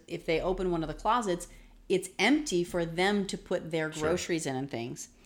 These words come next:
Speaker 1: It talks about where to find extra chairs and how they can move the ch-, the chairs and the cubes around for whatever they need. It talks about where the grocery store is, and it talks about the snacks and making sure they know that those snacks are for them.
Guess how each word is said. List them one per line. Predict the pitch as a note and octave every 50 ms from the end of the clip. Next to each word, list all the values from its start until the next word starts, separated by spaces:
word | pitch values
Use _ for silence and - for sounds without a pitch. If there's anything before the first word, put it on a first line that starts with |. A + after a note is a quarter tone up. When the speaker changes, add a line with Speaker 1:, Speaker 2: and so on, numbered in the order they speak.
| - - - - - -
Speaker 1:
It | -
talks | - - F#3 G3 G3+ -
about | A#3+ G3 F#3+ E3 D#3+ D#3 D#3
where | E3 E3 E3 E3+ F3
to | E3+ - E3+
find | - - E3 D#3 D#3 D#3 D#3+ - -
extra | D#3 E3 - - - D#3+
chairs | - - - - G#3 G#3 G#3+ G#3+ A3 G#3+ G#3+
and | - D#3+ D#3
how | D3 D#3+ D3+ D3+ D3+
they | C3+ D3 D3
can | - D#3+ C#3+
move | D3 D3+ D#3 D3+ D3+
the | D3+ C#3+
ch-, | - - - - - F3
the | E3 E3
chairs | D#3+ - - F3 E3 E3+ F3+ F3 E3+
and | C#3
the | C#3
cubes | C#3 - - G3+ G#3+ G#3 G3 G3+
around | F#3+ F#3 F3+ F3 F3 F3 F3+ F3
for | - D#3+ D3
whatever | C#3+ C#3+ - - D#3 D#3 D3 C#3+ D3 D3
they | C#3 C3+ C#3
need. | C#3+ D#3+ F3+ F#3+ F#3+ F#3+ - - - - - - - - - - -
It | - F3+ F3
talks | - F#3 F3+ - -
about | F3+ E3+ - - F3 D#3
where | F#3 F#3 F#3 F#3+ G3+
the | G3 F#3 F3
grocery | F3 E3 D#3+ D#3+ E3+ F3+ - - B3+ A#3
store | - - - A3 G#3 A3
is, | F#3 G#3+ A3+ A#3 C4 C#4 C#4 - - - - - - - - - - - -
and | - F3+ F3+ F#3 F#3
it | F#3 E3+ F3
talks | - F#3+ E3+ F3+ -
about | F#3+ F3 F3 D#3+ D#3+ - E3+
the | -
snacks | F3 - - D#4 D4 G3 D#3+ - -
and | - E3
making | E3 D#3+ D3+ F3 E3+
sure | - - E3
they | D#3+ D3+
know | D#3 D#3 D3+
that | D3 D3+ -
those | - D3 D3+ -
snacks | - - C#3 C#3 - -
are | - D3+
for | - - C#3
them. | C3+ C#3+ A#2 G#2+ A2+